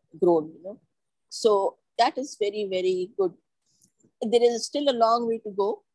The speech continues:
but I think covid nineteen was also a slap in the face of especially these corporations. And so they have become more,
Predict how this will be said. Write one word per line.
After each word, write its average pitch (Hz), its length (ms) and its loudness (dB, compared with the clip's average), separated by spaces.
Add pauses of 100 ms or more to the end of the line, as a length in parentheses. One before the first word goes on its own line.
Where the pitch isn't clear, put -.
(140)
but 226 240 -8
I 226 60 -4
think 240 260 -6
covid 208 240 -4
nineteen 202 640 -6
was 190 160 -4
also 196 340 -2
a 196 60 -2
slap 185 360 -4
in 180 120 -12
the 180 80 0
face - 480 -6 (840)
of 180 220 2
especially 196 440 0
these 185 180 0
corporations. 208 680 2
And 240 120 0
so 285 260 4
they 262 120 6
have 294 220 4
become 208 380 2
more, 202 360 4